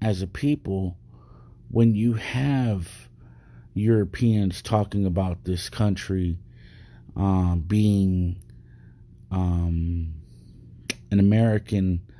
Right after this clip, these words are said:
experiment or a European idea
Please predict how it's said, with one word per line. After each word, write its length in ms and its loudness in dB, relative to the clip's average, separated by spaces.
experiment 960 0
or 360 0
a 80 0
European 1160 0
idea 1040 -4